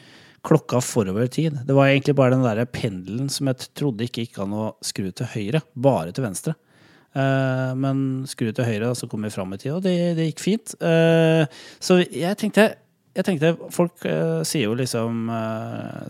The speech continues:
sier at, eh, i sommer-, på sommeren, i sommeren så er det liksom, da er det ikke så mye som skjer i Norge. Og jeg tenkte,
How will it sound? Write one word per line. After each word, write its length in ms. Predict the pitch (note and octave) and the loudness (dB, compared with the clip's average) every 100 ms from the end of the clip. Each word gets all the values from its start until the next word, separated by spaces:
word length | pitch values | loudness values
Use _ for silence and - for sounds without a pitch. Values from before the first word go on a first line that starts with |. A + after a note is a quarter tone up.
| - | -10
sier 240 | B2 F#2+ | -8 -6
at, 220 | G2 - | -8 -8
eh, 380 | G2+ G#2 G2 G2+ | -6 -6 -6 -8
i 0 | A2 | -8
sommer-, 400 | - A#2 G2 E2+ | -4 -2 -4 -8
på 160 | - A#2+ | -10 -4
sommeren, 400 | C3 F#2+ F#2+ G#2 G2 | -2 -2 -6 -6 -8
i 80 | |
sommeren 400 | A2+ C#3 G2 G2 | -6 -4 -4 -6
så 140 | A2+ A#2 | -6 -6
er 80 | F#2+ | -6
det 80 | G#2+ | -8
liksom, 240 | G2 F#2 _ _ - - - - - - | -8 -10 _ _ -20 -20 -20 -20 -16 4
da 140 | D3 C#3 | 8 8
er 140 | B2 | 8
det 80 | C3 | 6
ikke 100 | D3+ | 6
så 80 | D#3+ | 8
mye 220 | E3 B2+ | 8 8
som 80 | C#3+ | 8
skjer 320 | D3 C#3 A#2 | 8 6 6
i 60 | C#3+ | 6
Norge. 300 | F3 D#3+ G#3+ D#3 E3 | 4 8 8 8 8
Og 60 | E3+ | 6
jeg 80 | |
tenkte, 240 | F#3 F#3 | 8 4